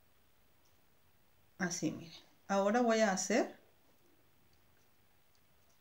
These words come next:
tres cadenas. Tomo hebra dos veces.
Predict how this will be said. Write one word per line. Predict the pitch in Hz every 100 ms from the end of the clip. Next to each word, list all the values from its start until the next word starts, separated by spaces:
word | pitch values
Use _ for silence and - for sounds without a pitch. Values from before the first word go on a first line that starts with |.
| - -
tres | 202 226 -
cadenas. | 202 185 208 262 349 - - - - - _ _ _ _ _ _ _ _ - - - - _ _ _ _ _ _ _
Tomo | - 226 233
hebra | 214 220 202
dos | 180 190 185
veces. | 190 - 302 - - -